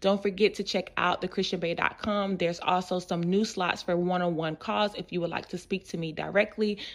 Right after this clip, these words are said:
I love you guys. Have a blessed day. And remember, you were called to live in the supernatural.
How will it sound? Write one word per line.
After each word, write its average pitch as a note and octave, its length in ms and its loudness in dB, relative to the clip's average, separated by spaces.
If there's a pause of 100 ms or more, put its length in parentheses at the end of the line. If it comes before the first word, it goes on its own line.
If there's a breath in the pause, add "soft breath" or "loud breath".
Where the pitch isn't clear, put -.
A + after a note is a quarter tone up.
(120 loud breath)
I - 120 -4
love G#3 240 6
you G#3+ 100 2
guys. G#3 380 2
Have E3+ 200 0
a E3+ 60 2
blessed F3+ 380 2
day. F#3 220 2
And F3 180 -2
remember, F3 600 4 (920 soft breath)
you F#3 200 4
were B3+ 180 6
called G#3+ 360 8
to G#3+ 100 2
live G3 240 6
in G3 80 4
the E3+ 80 2
supernatural. F#3 960 4